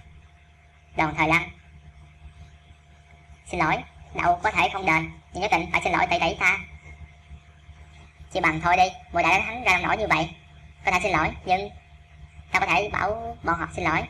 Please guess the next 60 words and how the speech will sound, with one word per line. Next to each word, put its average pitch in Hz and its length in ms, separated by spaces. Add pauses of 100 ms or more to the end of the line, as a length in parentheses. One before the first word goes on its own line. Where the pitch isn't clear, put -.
nhưng 190 120
lúc 202 80
nãy 165 240
cô 190 60
làm 170 100
đầu 160 120
tao 180 80
bị 170 80 (100)
thương, 190 160 (300)
mỗi 190 100
lần 180 80
này 160 220
tính 196 80
thế 220 100
nào? 170 240 (2000)
Ta - 60
biết 208 120
ngay, 180 320
tên 175 140
tử 180 80
này 165 220
sẽ 185 60
không 180 120
dễ 175 80
dàng 160 200
thỏa 170 100
hiệp 165 180
mà. 165 160 (640)
Chị 185 60
bằng 156 260
để 165 120
Đại 180 100
Bạch 165 160
lên 180 220
đi. 180 160 (600)
Cuối 190 100
năm 185 120
rồi, 156 220 (180)
lỡ 165 100
như 196 80
làm 160 140
lớn 170 180
chuyện, 165 280 (120)
không 180 100
thể 170 100
giao 180 140
phó 202 140
với 214 100
phụ 175 100
hoàng. 160 220 (240)
Chị 175 60
bằng 160 140
chúng - 120
ta 175 160
một 156 120
hai 175 100
ba 175 200
chạy. 170 300 (1500)
Chị 185 80
bằng, 160 260